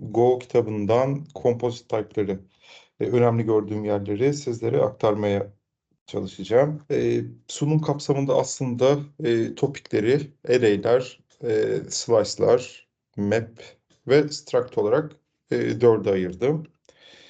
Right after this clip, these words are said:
İlk olarak array'lerden başlıyor olacağım. E, belki de ilk şunu söyleyerek başlamak lazım. E,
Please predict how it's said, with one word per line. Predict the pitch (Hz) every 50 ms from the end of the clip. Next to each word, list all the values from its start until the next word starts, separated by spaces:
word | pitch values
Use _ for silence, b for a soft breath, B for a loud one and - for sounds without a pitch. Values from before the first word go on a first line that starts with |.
| b b b b b -
İlk | 147 147 147 -
olarak | 104 104 117 151 151 151 131
array'lerden | 117 117 113 110 107 104 101 98 107 98 98 95
başlıyor | 95 92 - - - 95 95
olacağım. | 90 87 90 - - 110 131 151 160 156 156 _ _ _ _ _ _ _ _ _ _ _ _ _ _ _ _ _ _ _ _ _ _ _ _ _ _ b b b b b b b b b b b b _ _ -
E, | 123 123 123 120 123 123 - - - _ _ _ _ _ _ _ _ _ _ _ _ _ _ _ _ _ _ _ _ _ _ -
belki | 131 135 135 - 175 156
de | 165
ilk | 147 151 151 156 147
şunu | - - - 147 143 143 143 143 143 143 143 147 147
söyleyerek | - - 123 117 107 107 104 101 98 101 -
başlamak | 107 95 - - 104 101 101 95 - 101
lazım. | 101 98 95 98 104 123 151 160 156 156 - _ _ -
E, | 120